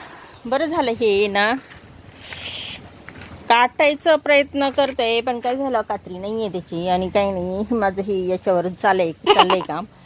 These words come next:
आणि त्या हाताला खूप लागतं पण आहे. आणि हे पहा, हे इतकं म्हणजे याच्यामध्ये ना, ह्या पानांना आहे ना, आता होल पडायला लागले, त्याच्यामुळे हे कापण्याची गरजच आहे. तर हे पहा, हे असे असे होल पडायला लागलेले आहे, त्याच्यामुळे आहे ना, मग आता हे पानांना आहे ना,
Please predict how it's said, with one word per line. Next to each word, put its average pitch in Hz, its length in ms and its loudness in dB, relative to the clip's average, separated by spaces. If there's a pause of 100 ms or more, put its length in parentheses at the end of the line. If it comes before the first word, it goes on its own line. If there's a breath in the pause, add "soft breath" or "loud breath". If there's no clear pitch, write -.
(220 loud breath)
आणि 180 140 -10
त्या - 160 -2
हाताला 190 360 0
खूप - 180 -10
लागतं 196 320 0
पण 214 220 -2
आहे. 196 380 -8 (260)
आणि 196 640 -2 (120)
हे 247 120 4
पहा, 220 200 4
हे 226 260 0
इतकं 208 280 0
म्हणजे 214 440 2
याच्यामध्ये 220 460 -2
ना, 202 220 -2 (180)
ह्या 226 100 -10
पानांना 202 420 -6
आहे 208 80 -8
ना, 190 100 -6
आता 180 160 -6
होल 233 220 4
पडायला 185 420 0
लागले, 202 180 -2
त्याच्यामुळे 190 440 -8
हे 233 100 -6
कापण्याची 185 640 -6
गरजच 196 420 0 (100)
आहे. 190 160 -12 (1400)
तर 226 80 -4 (120)
हे 285 80 4
पहा, 240 160 0 (300)
हे 233 80 -2
असे 220 180 -4
असे 233 180 -6
होल 208 220 0
पडायला 170 340 0
लागलेले 202 380 2
आहे, 208 80 4
त्याच्यामुळे 196 480 -6
आहे 190 80 -4
ना, 165 140 -4
मग 175 140 -6
आता 180 160 -8
हे 202 80 -4
पानांना 180 500 0
आहे 165 80 -4
ना, 160 80 -6